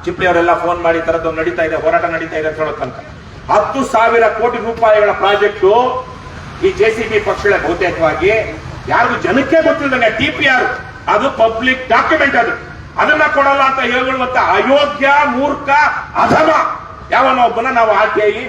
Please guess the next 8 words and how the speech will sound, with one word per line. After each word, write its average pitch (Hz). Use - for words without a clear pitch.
ನೇಮಿಸಿದ್ವಿ. 175
ಆರ್ 185
ಟಿ 208
ಐ 190
ಕಮಿಷನರ್ 233
ಆಗಿ, 175
ನ್ಯಾಯಾಧೀಶ 190
ಅಲ್ಲ, 175